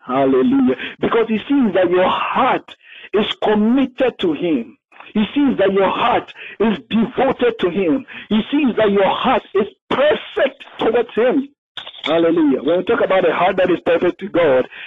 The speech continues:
it is a heart that is committed to God in all his ways. It does not seek its own way, but it seeks the ways of God. In a world where everybody has their own vision, everybody has their own goals,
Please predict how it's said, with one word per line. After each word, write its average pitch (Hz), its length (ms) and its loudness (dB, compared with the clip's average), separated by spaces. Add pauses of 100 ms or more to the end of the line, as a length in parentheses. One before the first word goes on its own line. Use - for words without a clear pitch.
(120)
it 160 120 0
is 160 120 -2
a 147 120 2
heart 175 220 0
that 175 140 2
is 151 180 -2
committed 156 500 0
to 143 140 -2
God 156 240 2
in 143 120 2
all 156 160 2
his - 140 0
ways. 147 240 0 (260)
It - 160 0
does - 200 0
not 220 180 0 (100)
seek 226 140 -2 (100)
its 202 300 -4
own - 240 0
way, - 460 0 (760)
but 139 160 -2
it 135 140 2 (120)
seeks 160 200 -4
the 127 120 2
ways 127 320 0
of 117 160 -4
God. 127 300 -2 (960)
In 143 160 2
a 139 80 2
world 139 480 2
where 131 500 0 (400)
everybody 151 520 0
has 143 200 0
their 131 160 -2
own 143 260 -2
vision, 120 520 -4 (500)
everybody 156 520 0
has 143 180 0
their 131 180 -2
own 147 240 -2
goals, 131 420 -2